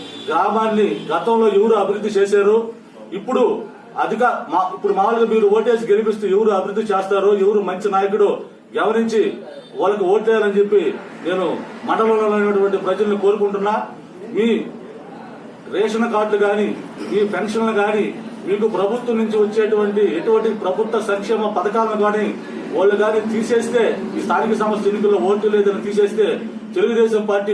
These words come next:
మీకు అండగా ఉంటుంది. మీకు అవి మళ్ళీ సాధించి పెట్టేదాకా కూడా తెలుగుదేశం పార్టీ మీకు అండగా ఉండి పోరాటం చే-, చేస్తుందని చెప్పి నేను మండలం, మండలం ఉన్నటువంటి ప్రజలకు తెలియజేస్తున్నా. మీరు ధైర్యంగా ఎవరు మంచి నాయకుడో, ఎవరు సమర్థవంతుడో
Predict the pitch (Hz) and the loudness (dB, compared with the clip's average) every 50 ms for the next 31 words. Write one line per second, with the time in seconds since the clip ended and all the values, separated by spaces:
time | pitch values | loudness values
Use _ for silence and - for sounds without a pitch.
0 | 202 196 202 180 165 165 202 208 208 208 208 202 208 202 202 202 226 240 233 - | 0 2 2 0 0 0 0 2 2 2 2 0 0 0 2 4 2 2 2 -2
1 | - - - - - - - - - - - - - - - - - - - - | -8 -12 -16 -18 -18 -18 -20 -20 -20 -20 -20 -20 -20 -20 -20 -20 -20 -20 -20 -18
2 | - - 165 185 214 226 - 247 233 190 - - - - - - 160 196 208 190 | -12 -6 -2 -2 0 2 2 2 2 2 2 -2 -6 -10 -6 -2 0 0 2 2
3 | 208 226 247 220 - 214 202 214 226 247 220 220 220 226 - 208 202 202 - 247 | 2 0 0 0 0 0 0 0 0 0 -2 -2 -2 0 2 2 0 2 2 0
4 | 233 226 233 226 - 208 220 220 214 202 208 202 220 226 226 214 202 208 202 202 | 0 2 2 2 2 2 2 2 2 2 2 2 2 2 2 2 2 2 0 0
5 | 208 196 196 208 202 190 190 185 196 175 180 196 202 202 202 190 190 202 202 180 | 0 0 0 0 0 0 0 -2 -2 -2 0 0 2 2 2 2 2 2 2 2
6 | 180 202 - - - - - 185 208 214 214 208 208 202 202 202 202 196 156 - | 2 0 -4 -6 -10 -6 -2 0 0 0 2 2 0 0 2 2 2 2 0 -2
7 | - 180 196 202 202 208 196 185 175 175 170 170 175 165 143 135 - - - - | -2 -2 -2 -2 -2 -4 -4 -2 -2 -2 -2 0 0 0 0 -2 -4 -6 -14 -10
8 | - 156 175 185 185 156 127 - - - - - - - 165 202 214 214 214 208 | -6 -4 -2 -2 -2 -2 -4 -6 -8 -12 -12 -8 -4 -2 0 0 2 2 2 2
9 | 202 - 170 180 196 220 214 214 214 208 202 202 196 190 190 180 185 175 147 - | 2 0 0 0 0 2 2 2 2 0 0 0 -2 -2 -2 0 0 0 -2 -2
10 | - - - - - 160 180 208 220 214 202 180 - 180 196 208 208 202 196 185 | -4 -8 -12 -10 -6 -4 -2 0 0 0 0 0 0 2 4 4 4 4 2 0
11 | - 202 185 202 214 240 - - - - - 170 196 202 202 196 185 202 220 214 | 0 -2 -2 -2 -2 -2 -4 -8 -12 -10 -4 0 2 4 4 4 4 2 2 2
12 | 220 226 208 208 208 - - - - - - - - - 151 180 208 208 202 196 | 0 0 2 2 2 2 0 -2 -6 -10 -12 -14 -8 -2 2 2 4 4 2 2
13 | 196 196 196 202 196 196 196 196 202 202 202 202 247 - - - - - - 156 | 0 0 0 0 0 2 0 0 2 4 4 4 2 2 -2 -6 -10 -8 -4 0
14 | 175 202 220 208 202 202 185 202 214 - 214 208 208 202 208 202 202 202 | 2 2 4 2 2 0 0 0 0 0 2 0 0 2 2 2 2 2